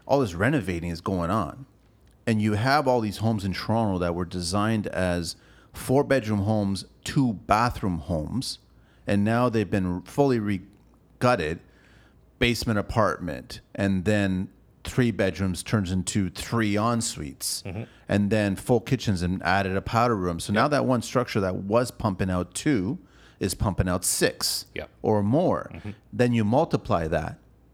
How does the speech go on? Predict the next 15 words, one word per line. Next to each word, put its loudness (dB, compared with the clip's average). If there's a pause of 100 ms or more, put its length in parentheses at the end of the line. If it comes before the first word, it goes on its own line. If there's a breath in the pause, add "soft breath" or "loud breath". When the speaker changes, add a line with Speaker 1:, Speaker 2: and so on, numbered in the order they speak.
Speaker 1:
by 4
X -2
amount 4
of -2
homes 0
and 2
Speaker 2:
Yep. 2
Speaker 1:
what's 0
going 2
on 0
there. 2
Then 2
you 4
multiply 2
other 2